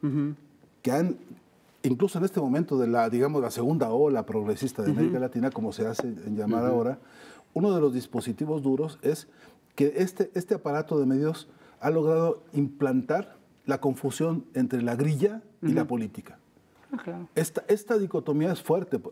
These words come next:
Speaker 2: En Argentina se le llama a esto la rosca, le llaman, ¿no? Eh, eh, esto de, de, de, del tráfico de influencias, esto del, de la,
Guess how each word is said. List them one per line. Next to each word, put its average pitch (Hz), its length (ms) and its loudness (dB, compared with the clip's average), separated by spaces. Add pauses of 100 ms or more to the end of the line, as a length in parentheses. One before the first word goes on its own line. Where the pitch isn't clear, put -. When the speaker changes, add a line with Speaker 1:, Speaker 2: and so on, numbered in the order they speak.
(220)
Speaker 2:
En 123 120 2
Argentina 127 460 0
se 143 100 -2
le 113 120 -2
llama 131 280 0
a 123 80 0
esto 139 220 -2
la 107 180 0
rosca, 110 500 -4 (160)
le 104 100 -6
llaman, 92 280 -6 (220)
¿no? 151 160 -8 (480)
Eh, - 200 -8
eh, - 140 -18 (260)
esto 131 260 2
de, 120 200 -2 (340)
de, 110 260 -4
de, 110 360 -2
del 113 480 -4
tráfico 127 440 -2
de 113 80 -4
influencias, 135 800 2
esto 120 320 -4
del, 113 240 -2 (380)
de 117 120 -4
la, 110 220 -2